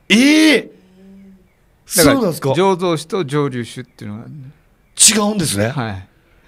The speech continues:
Speaker 1: で、
Speaker 2: まあ、もちろんこんな単純ではないですよ。
Speaker 1: ああ、ですよね。
Speaker 2: ああ。
Speaker 1: もっといろいろなやり方があるはずなんで。
Speaker 2: だから、世界のお酒を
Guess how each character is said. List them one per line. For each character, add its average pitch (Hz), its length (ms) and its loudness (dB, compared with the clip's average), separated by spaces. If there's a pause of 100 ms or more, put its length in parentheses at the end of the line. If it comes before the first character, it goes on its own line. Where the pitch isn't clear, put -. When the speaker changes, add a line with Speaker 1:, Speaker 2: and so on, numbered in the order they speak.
(100)
Speaker 1:
で、 196 80 4
Speaker 2:
ま 208 60 8
あ、 - 20 4
も 240 120 6
ち - 80 -4
ろ 262 60 0
ん - 20 0
こ 262 80 4
ん 294 60 0
な 269 120 2
単 269 180 2
純 262 140 0
で 208 60 2
は 151 60 2
な 127 80 -2
い - 20 -2
で 117 60 -6
す - 100 -2
よ。 220 60 6
Speaker 1:
あ 226 120 4
あ、 226 40 2
で 240 120 2
す 240 100 -2
よ 196 80 0
ね。 226 100 4
Speaker 2:
あ 254 80 2
あ。 - 20 -2
Speaker 1:
も 214 140 -2
っ - 20 -8
と 202 80 -8
い 226 100 -2
ろ 240 120 0
い 226 40 -6
ろ 233 120 0
な 247 120 -2
や 240 100 2
り 135 80 2
方 131 160 -2
が 143 100 0
あ 156 40 2
る 156 60 2
は 143 100 0
ず 120 80 -8
な 104 100 -2
ん 95 60 -6
で。 98 80 2
Speaker 2:
だ 101 160 0
か - 220 -6
ら、 131 160 -2 (420)
世 - 220 4
界 240 260 2
の 202 100 2
お 190 40 0
酒 180 280 0
を 160 260 2